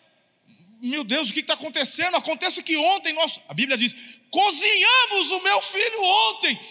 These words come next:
E hoje, quando era hora de cozinhar o dela, ela escondeu o filho dela. Meu irmão, o rei fica desesperado, ele rasga as vestes. E aí a nação percebe,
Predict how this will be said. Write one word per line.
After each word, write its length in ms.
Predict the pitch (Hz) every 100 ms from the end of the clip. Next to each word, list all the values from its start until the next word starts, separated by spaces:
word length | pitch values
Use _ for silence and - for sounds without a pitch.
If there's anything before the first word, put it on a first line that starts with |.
| -
E 140 | 277
hoje, 440 | 277 349 370 214 226 - 233
quando 160 | 285
era 180 | 269 254
hora 180 | 247 269
de 120 | -
cozinhar 420 | 269 220 214 262
o 40 | 247
dela, 460 | 240 240 240 190 - -
ela 140 | 220
escondeu 400 | 220 214 208 214
o 20 |
filho 240 | 202 202 185
dela. 340 | 175 175 139 - - _
Meu 120 | -
irmão, 280 | 190 214 220
o 60 | 214
rei 220 | 170 190
fica 180 | 214 208
desesperado, 760 | 156 196 - 175 143 139 165 135 - -
ele 220 | 185 196
rasga 480 | 135 151 208 165 185
as 140 | -
vestes. 960 | 120 165 196 - - - - - - _ _ _ _ _ _
E 100 | -
aí 360 | 170 170 175 196
a 100 | 190
nação 400 | 185 175 - 190
percebe, 640 | - 196 - - 170 180